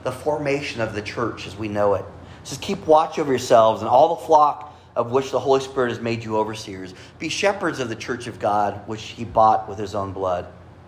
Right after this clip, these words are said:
And finally, Jeremiah the prophet, going back to the First Testament, three fifteen, says that, "I will give you shepherds after my own heart, who will lead you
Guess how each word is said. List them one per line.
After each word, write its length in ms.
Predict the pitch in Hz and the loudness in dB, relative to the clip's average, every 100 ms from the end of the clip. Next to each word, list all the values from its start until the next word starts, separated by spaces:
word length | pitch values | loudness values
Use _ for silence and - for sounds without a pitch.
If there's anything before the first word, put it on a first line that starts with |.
| - - - - - - - - - | -20 -20 -20 -20 -20 -20 -20 -20 -20
And 100 | - | -8
finally, 280 | 113 123 123 | 2 2 2
Jeremiah 540 | 107 123 113 107 113 110 | -2 -2 0 2 4 2
the 60 | |
prophet, 520 | 107 - 113 113 113 | 0 2 2 2 -6
going 200 | 107 117 113 | -4 -4 0
back 220 | 110 110 | -2 -2
to 60 | |
the 60 | 104 | -10
First 280 | - 110 - | -10 -10 -6
Testament, 420 | 110 107 113 107 | -6 -6 -8 -10
three 140 | 113 | -8
fifteen, 640 | 107 113 - - 110 107 110 - - - - - - | -8 -10 -12 -10 -8 -8 -10 -16 -20 -20 -20 -20 -18
says 160 | - 113 | -10 -4
that, 100 | 127 | 2
"I 120 | 131 | 4
will 120 | 127 | 4
give 280 | 117 120 131 | 0 -2 -2
you 100 | 131 | -2
shepherds 420 | - 120 - 107 | 2 2 2 2
after 240 | 110 107 104 | 2 2 0
my 200 | 104 104 | 0 2
own 120 | 101 | 0
heart, 460 | - 104 95 - - - - - - | 2 4 2 -2 -14 -20 -20 -20 -8
who 120 | 127 | -2
will 180 | 120 107 | -2 0
lead 280 | 123 139 | -2 -2
you 380 | 139 143 143 143 | 0 0 0 -2